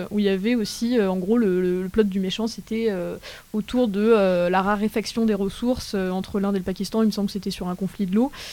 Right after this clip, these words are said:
Euh, et moi, ce qui m'a frappé, c'est que globalement, euh, c'est déjà toujours les méchants qui vont incarner ce discours-là,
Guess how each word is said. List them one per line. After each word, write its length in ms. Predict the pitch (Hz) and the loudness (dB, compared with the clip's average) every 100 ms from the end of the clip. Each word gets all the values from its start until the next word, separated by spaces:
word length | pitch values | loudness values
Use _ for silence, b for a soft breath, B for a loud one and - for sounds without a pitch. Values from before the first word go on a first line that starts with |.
| B B - | B B 0
Euh, 460 | 190 185 185 185 | 2 2 2 0
et 60 | 185 | 4
moi, 120 | 220 | 4
ce 80 | 262 | 4
qui 140 | - | 4
m'a 100 | 220 | 4
frappé, 420 | 202 - 214 254 277 | 4 4 6 6 2
c'est 220 | - 220 | 0 -2
que 160 | - | 0
globalement, 920 | 208 190 208 202 202 208 240 262 269 - | 0 4 4 6 6 8 6 4 -2 -4
euh, 540 | 190 185 185 180 180 - | -2 0 -2 -2 -4 -6
c'est 200 | - 196 | -4 0
déjà 200 | 208 220 | 4 4
toujours 300 | - 214 220 | 2 0 2
les 100 | 202 | 4
méchants 260 | 202 226 | 2 0
qui 140 | 214 202 | -6 -4
vont 140 | 190 | -4
incarner 280 | 185 185 190 | -4 -2 -4
ce 60 | |
discours-là, 440 | 185 185 185 208 | -4 -8 -2 0